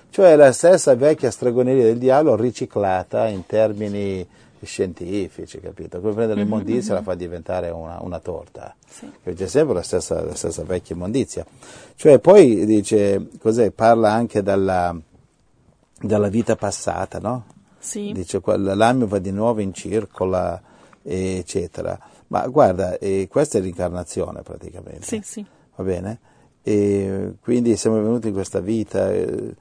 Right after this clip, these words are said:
Speaker 1: cioè la, la reincarnazione è una falsa teoria assolutamente non dimostrabile perché è una bugia.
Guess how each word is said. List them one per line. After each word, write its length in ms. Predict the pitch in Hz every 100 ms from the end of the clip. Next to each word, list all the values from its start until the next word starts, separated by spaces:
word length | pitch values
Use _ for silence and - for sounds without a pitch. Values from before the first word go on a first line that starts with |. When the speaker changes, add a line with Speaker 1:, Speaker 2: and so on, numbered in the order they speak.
| -
Speaker 1:
cioè 220 | _ 120 127
la, 120 | 123
la 40 |
reincarnazione 720 | 135 156 170 170 165 202 190 110
è 40 |
una 160 | 101 101
falsa 320 | - 135 -
teoria 380 | 98 98 127 127
assolutamente 640 | - 98 95 95 120 110
non 180 | 95 101
dimostrabile 760 | 95 90 85 - 95 98 131 151
perché 300 | - 90 101
è 40 |
una 140 | 90 82
bugia. 520 | 90 104 90 -